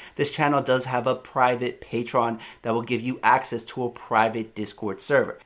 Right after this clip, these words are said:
It will also give you access to weekly stock picks and valuation spreadsheets of so many different companies.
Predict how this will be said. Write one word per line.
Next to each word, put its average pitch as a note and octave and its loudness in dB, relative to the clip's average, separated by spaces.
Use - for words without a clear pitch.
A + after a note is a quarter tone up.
It C#3+ 0
will D3 2
also D#3 2
give C#3+ -4
you D#3+ -6
access B2+ -2
to A#2 -8
weekly B2+ -4
stock A#2 2
picks A2 -6
and A#2 -4
valuation B2+ 0
spreadsheets A#2 -4
of A#2+ -2
so D3 0
many B2+ -4
different A2 -6
companies. - -6